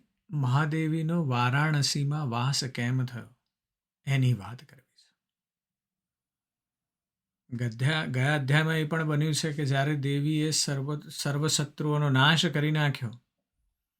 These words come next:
ત્યારે બધા રાજાઓ હેઠા પડીને સુદર્શન પાસે આવ્યા છે.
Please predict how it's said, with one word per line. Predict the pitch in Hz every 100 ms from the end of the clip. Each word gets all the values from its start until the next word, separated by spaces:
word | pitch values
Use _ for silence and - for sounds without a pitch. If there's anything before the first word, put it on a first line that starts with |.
| _ _ _ _ _ _
ત્યારે | - 131 127
બધા | 131 120 135
રાજાઓ | 127 120 120 139 143 139
હેઠા | 131 139
પડીને | 147 143 147 147
સુદર્શન | 131 135 143 139 151 135
પાસે | 135 131 139
આવ્યા | 123 123 117
છે. | -